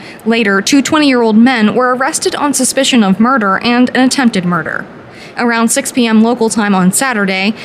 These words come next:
a man brandished an automatic firearm outside the entrance to a subway station, striking four people. Following the death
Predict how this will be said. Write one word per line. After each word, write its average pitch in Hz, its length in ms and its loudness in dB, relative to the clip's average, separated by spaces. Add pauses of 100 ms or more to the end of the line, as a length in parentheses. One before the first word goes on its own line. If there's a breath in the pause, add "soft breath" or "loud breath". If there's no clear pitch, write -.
(120)
a - 80 2
man 339 300 2
brandished 302 480 0
an 240 160 4
automatic 262 500 0
firearm 220 560 0
outside 240 400 -2
the 202 100 -2
entrance 226 460 0
to 180 80 -4
a 185 80 0
subway 208 420 -2
station, 185 560 -4
striking 220 520 -2
four 185 240 -2
people. 202 500 -4 (440 loud breath)
Following 208 400 2
the 196 80 2
death 214 300 -4